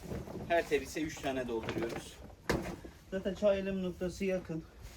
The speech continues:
Buradan getirince böyle içine açıyoruz. İçindeki o oksijenli solunum devam ettiği için eğer açmasak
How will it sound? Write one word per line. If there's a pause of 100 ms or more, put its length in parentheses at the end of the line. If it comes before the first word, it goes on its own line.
(920)
Buradan (240)
getirince
böyle
içine
açıyoruz. (1400)
İçindeki
o
oksijenli
solunum
devam
ettiği
için (1160)
eğer
açmasak